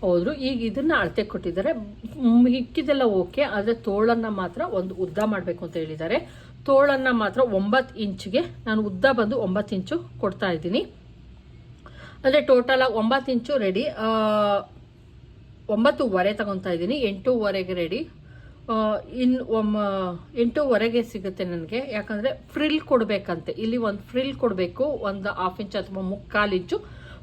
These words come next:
ಫ್ರಿಲ್ ಕೊಡ್ತೀನಿ. ಅಲ್ಲಿಗೆ ರೆಡಿ ನಂಗೆ ಹತ್ತು ಇಂಚಿಗೆ ಸಿಗುತ್ತೆ. ಹಂಗಾಗಿ ಒಂಬತ್ತುವರೆಗೆ ನಾನಿಲ್ಲಿ,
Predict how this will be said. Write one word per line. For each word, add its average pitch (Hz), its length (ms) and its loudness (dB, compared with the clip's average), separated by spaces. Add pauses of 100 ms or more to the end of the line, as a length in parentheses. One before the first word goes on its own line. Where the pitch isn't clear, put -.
ಫ್ರಿಲ್ 269 220 2
ಕೊಡ್ತೀನಿ. 233 420 4
ಅಲ್ಲಿಗೆ 226 380 4
ರೆಡಿ 208 280 2
ನಂಗೆ 196 260 0
ಹತ್ತು 170 220 -4
ಇಂಚಿಗೆ 180 220 -8
ಸಿಗುತ್ತೆ. 160 440 -2 (580)
ಹಂಗಾಗಿ 214 340 2
ಒಂಬತ್ತುವರೆಗೆ 196 960 4
ನಾನಿಲ್ಲಿ, 175 460 -4